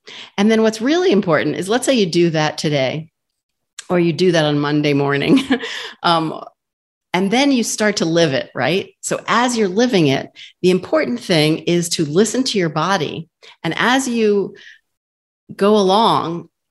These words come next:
listen to your body and tweak your plan and adapt it accordingly to what's really gonna work for you.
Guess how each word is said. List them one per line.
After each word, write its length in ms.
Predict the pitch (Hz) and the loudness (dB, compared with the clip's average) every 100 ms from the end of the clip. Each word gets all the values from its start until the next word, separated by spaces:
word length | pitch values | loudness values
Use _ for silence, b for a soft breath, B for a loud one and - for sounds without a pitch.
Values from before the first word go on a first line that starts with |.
| _ | _
listen 460 | - 180 214 302 311 | -14 -4 -2 0 -2
to 100 | - | -2
your 100 | 226 | -2
body 380 | 170 165 165 - | 0 0 -2 -4
and 160 | 180 175 | -8 -8
tweak 400 | - 311 349 370 | -6 0 0 2
your 100 | 202 | -2
plan 380 | 185 180 151 156 | 0 0 0 0
and 200 | - 165 | -2 -2
adapt 460 | 151 196 247 302 | -2 0 0 -2
it 80 | 208 | -4
accordingly 800 | 160 - 233 294 330 170 151 170 - | -4 -2 0 2 2 2 0 -4 -6
to 100 | 175 | -4
what's 300 | 160 170 - | -2 -2 -2
really 260 | 156 147 | -2 -2
gonna 220 | 139 143 139 | -2 -2 -2
work 260 | 135 - | -2 -6
for 140 | - - | -6 -2
you. 280 | - - | -2 -4